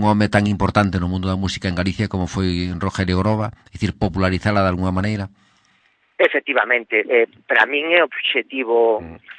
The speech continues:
Speaker 2: obxectivo básico. Obviamente, ese obxectivo ten que chegar dunha peza escénica que sexa atractiva,
Speaker 1: Xa.
Speaker 2: non?
Speaker 1: Mm.
Speaker 2: Eh, quero dicir,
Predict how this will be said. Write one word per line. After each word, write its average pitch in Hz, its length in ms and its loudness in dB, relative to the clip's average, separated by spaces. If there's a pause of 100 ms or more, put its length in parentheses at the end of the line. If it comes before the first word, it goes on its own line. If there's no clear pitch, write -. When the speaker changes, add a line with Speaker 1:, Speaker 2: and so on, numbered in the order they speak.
(200)
Speaker 2:
obxectivo 127 560 0
básico. - 400 2
Obviamente, 147 480 2
ese - 80 -4
obxectivo 165 480 2
ten 165 240 -2
que 170 80 -2
chegar 175 480 4 (640)
dunha 156 240 2
peza 160 320 4
escénica 196 560 4
que 160 160 0
sexa 156 320 2
atractiva, 123 560 2 (320)
Speaker 1:
Xa. 76 320 -16 (160)
Speaker 2:
non? 156 320 -4
Speaker 1:
Mm. 78 240 -16
Speaker 2:
Eh, 123 240 6 (720)
quero 160 160 2
dicir, 156 160 0